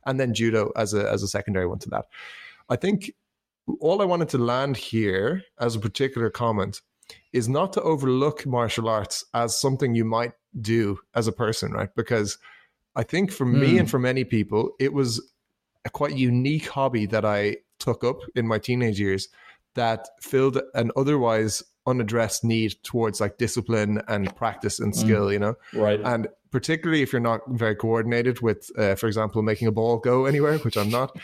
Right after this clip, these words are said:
Speaker 1: <laughs> uh, that rules out a lot of sports. But then, uh,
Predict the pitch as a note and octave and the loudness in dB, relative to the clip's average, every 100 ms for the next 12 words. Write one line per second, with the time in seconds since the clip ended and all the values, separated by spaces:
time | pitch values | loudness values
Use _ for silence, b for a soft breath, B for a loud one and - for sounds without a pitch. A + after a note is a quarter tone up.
0 | - - - B2+ A#2+ A#2 - C#3 C3+ C#3 | -18 -20 -12 -2 2 2 0 0 2 2
1 | C3 C3+ B2 A#2 A2+ - D3 D#3+ - C3 | 4 2 2 2 0 -2 0 0 -2 -4
2 | B2+ A2+ C3+ C3 B2+ B2 A2 G#2+ G2+ | -2 0 2 2 0 0 2 2 2